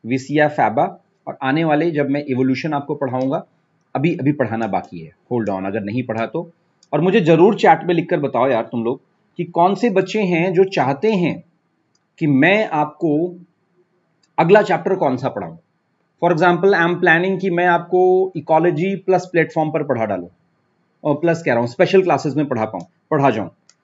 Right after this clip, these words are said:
तो जो भी बच्चे अभी तक ज्वाइंड हैं या जो फ्यूचर में ज्वाइन होने वाले हैं, उन सबका बेनिफिट हो यार, टाइम क्यों हम वेट करें? बात समझ पा रहे हो? तो इकोलॉजी जो मैं प्लस पे पढ़ाने वाला था, मैं आपको स्पेशल क्लासेस के फॉर्म में पढ़ा जाऊं, तो प्लीज मुझे चैट बॉक्स में जरूर लिखना।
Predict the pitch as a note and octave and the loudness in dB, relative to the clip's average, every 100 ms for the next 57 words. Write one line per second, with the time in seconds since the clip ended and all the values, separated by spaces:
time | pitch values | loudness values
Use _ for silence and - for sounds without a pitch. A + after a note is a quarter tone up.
0 | - C#3 E3+ G3+ G#3 G3 G#3+ G#3 A3 G#3 | -10 2 4 6 4 6 6 6 4 2
1 | D#3 E3 G#3+ G#3 A#3 G3 G#3+ G#3+ G3+ G#3+ | 4 4 4 4 4 6 6 4 4 4
2 | A3 F3+ D#3+ D#3+ D3 B2+ G2+ F#2+ _ _ | 4 2 2 2 2 0 -4 -8 _ _
3 | _ _ _ G3 G3+ A3 A#3+ A3 G#3+ G#3 | _ _ _ 0 0 2 0 0 0 0
4 | G3+ G#3 F3 F#3 D#3 E3 E3+ F3 E3 C3 | 2 2 0 -2 -2 -2 -2 -2 -2 -2
5 | C3 - A#2+ C3 _ _ _ _ _ - | -2 -6 -10 -12 _ _ _ _ _ 0
6 | D#3+ E3 F#3+ - D#3+ D3+ D3 _ _ _ | 0 2 -2 0 0 0 -4 _ _ _
7 | _ A3+ B3 - _ _ _ _ - - | _ 4 4 0 _ _ _ _ -8 2
8 | G#3 G#3+ G3+ A#3+ A#3 A#3 - F3 F3 A3 | 6 6 6 4 2 2 2 0 4 4
9 | G3+ F#3 G3+ F#3+ F#3+ G3+ F#3+ F#3 F3+ G3 | 4 2 2 2 2 0 -2 -2 0 0
10 | F#3 F#3 F3+ G3 F3+ D3 E3+ - E3+ D3 | 0 -2 2 2 2 0 -2 -6 -4 -2
11 | C#3 C#3+ B2+ A#2 G#2+ G2+ - _ C#3+ C#3+ | -2 -2 -2 -2 -4 -8 -12 _ -12 -6
12 | F3+ D#3+ D#3+ D3+ E3+ G3 F3+ C#3+ D3 D3+ | -4 0 0 0 -2 0 -2 0 -4 -4
13 | - E3+ B2+ A#2+ D#3 F#3 F3+ C#3 C3+ | -6 -6 -2 2 2 2 0 -4 -6